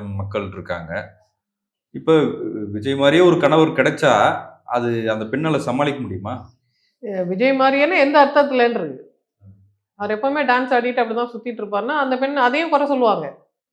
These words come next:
Speaker 1: ஆ.
Speaker 2: "என்ன சீரியஸ்னஸ் இல்லாம எப்பவுமே ஆடிட்டு, நான் என்ன பேசிட்டு இருக்கேன், நீங்க என்ன ஜோக் அடிக்கிறீங்கன்னு?" சொல்லுவாங்க. எல்லாம் அந்தந்த டோஸ்ல, அந்தந்த தர-, அந்தந்த டைம்ல எப்படி இருக்குன்றதை பொறுத்து தான். சிலதெல்லாம் வந்து உணர்ச்சி மிகையால் சொல்றது. நம்ம அதை அவ்வளவு சீரியஸா
Speaker 1: அந்த நேரம்
Speaker 2: எடுத்துக்க-, ஆ.
Speaker 1: எமோஷன். ஆ.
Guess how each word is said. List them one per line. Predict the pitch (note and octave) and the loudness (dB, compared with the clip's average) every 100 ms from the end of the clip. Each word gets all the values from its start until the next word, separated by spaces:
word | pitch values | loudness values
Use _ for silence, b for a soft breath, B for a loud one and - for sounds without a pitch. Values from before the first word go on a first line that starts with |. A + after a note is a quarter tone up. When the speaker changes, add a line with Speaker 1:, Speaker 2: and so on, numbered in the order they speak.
| _ | _
Speaker 1:
ஆ. | G2 - - | -20 -16 -10
Speaker 2:
"என்ன | A3+ C4 | -4 -4
சீரியஸ்னஸ் | B3+ B3 B3 B3 A#3+ | -2 -2 -2 -4 -6
இல்லாம | A#3 A#3 A3+ | -4 -4 -4
எப்பவுமே | A3 A#3 A#3 | -4 -4 0
ஆடிட்டு, | B3 A3+ A3+ A3+ A3+ | 2 4 2 0 0
நான் | G#3+ | 0
என்ன | G#3 A#3+ B3+ | -2 -2 -2
பேசிட்டு | A#3 A#3 A#3 | -2 -4 -4
இருக்கேன், | A3+ A#3 | -4 -2
நீங்க | A#3 A#3+ A#3+ B3 | 0 -2 0 -2
என்ன | |
ஜோக் | G3+ A#3 B3+ | 0 0 2
அடிக்கிறீங்கன்னு?" | A#3 G#3+ G#3 G#3 | 0 0 0 -2
சொல்லுவாங்க. | G#3 F#3 D#3+ D3+ - _ _ _ _ _ | -4 -6 -8 -12 -20 _ _ _ _ _
எல்லாம் | F3+ C4+ A#3+ | -4 0 2
அந்தந்த | A#3+ B3+ B3+ | 4 2 4
டோஸ்ல, | A#3+ B3 B3 | 4 2 2
அந்தந்த | B3 A3+ A3+ A3+ | 0 0 -2 -4
தர-, | A3 G#3 A3+ A#3 - | -2 -2 -2 -4 -8
அந்தந்த | G#3 G3 G#3 G3+ | -10 -8 -6 -4
டைம்ல | G3 G#3 A3+ G#3+ A3+ G#3 - | -2 -2 0 0 0 -2 -10
எப்படி | F#3 A3 | -8 -4
இருக்குன்றதை | G#3 G#3 G#3 F#3+ F3 | -4 -6 -8 -8 -10
பொறுத்து | F3 F3 E3+ | -14 -12 -12
தான். | E3 D3 _ _ _ _ _ _ _ - | -10 -12 _ _ _ _ _ _ _ -2
சிலதெல்லாம் | B3 D#4 D4+ D4+ E4 | 2 2 2 2 0
வந்து | C4 B3 C#4 | 0 2 2
உணர்ச்சி | A#3+ C4 B3+ B3+ | 2 -2 -4 -6
மிகையால் | G#3+ G#3 G3+ G#3+ | -4 -2 -2 -4
சொல்றது. | G#3 F#3 F3+ E3+ E3 _ - | -6 -6 -4 -4 -8 _ -18
நம்ம | F#3 F#3 | -12 -8
அதை | E3+ F3 | -6 -4
அவ்வளவு | F#3+ F3 G3+ G3+ | -2 -2 -4 -6
சீரியஸா | G3+ | -8
Speaker 1:
அந்த | - G3 | -6 -4
நேரம் | C#3+ C#3+ | -4 -6
Speaker 2:
எடுத்துக்க-, | C#3+ A#2 | -6 -8
ஆ. | F#3 E3 | -8 -8
Speaker 1:
எமோஷன். | D3+ C#3+ | -8 -12
ஆ. | - - _ | -20 -20 _